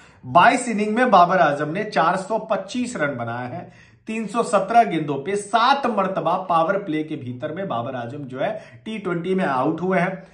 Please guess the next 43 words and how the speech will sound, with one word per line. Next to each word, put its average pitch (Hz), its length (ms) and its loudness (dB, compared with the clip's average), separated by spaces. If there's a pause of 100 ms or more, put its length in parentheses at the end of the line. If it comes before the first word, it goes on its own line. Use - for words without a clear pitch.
(320)
सिक्सटी 294 500 4
वन 277 240 4
का 277 120 2
एवरेज 254 420 2
है 320 120 0
बाबर 240 220 0
आजम 156 220 2
का, 120 420 -14 (240)
सिक्सटी - 480 -6
वन 180 180 0
का 156 220 2
एवरेज 127 380 -2
है, 185 200 -6 (340)
एक 247 220 2
सौ 277 180 2
चौंतीस 233 600 4
का 254 160 4
strike 180 340 0
rate 180 200 -6
है। 123 100 -6
मैं 226 240 4
ना 320 80 4
अब 277 120 2
स्ट्राइक 247 340 2
rate 254 200 -2
पे 240 60 0
आऊंगा 226 460 -2 (280)
क्योंकि 190 240 0
strike 233 360 4
rate 269 220 -2
पे 262 80 0
ना 269 60 2
बहुत 202 240 6
ज्यादा 208 220 6
बात 165 260 4
होती 120 280 -6
है। 196 180 -4
एक 214 60 -6
सौ 247 120 -6
चौंतीस 226 440 -4
का 185 140 -4
strike 131 340 -8
रेट 233 240 -6